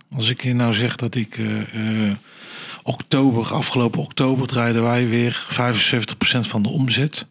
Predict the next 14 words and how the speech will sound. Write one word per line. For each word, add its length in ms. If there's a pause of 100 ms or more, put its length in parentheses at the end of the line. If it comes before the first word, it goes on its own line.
(500)
Dan 100
mis 180
je 60
nog 120
steeds 260
vijfentwintig 580
procent, 480 (280)
eh, 240
omzet 400
pre-corona. 800 (680)
Maar 100
wel 160
met, 360
eh, 240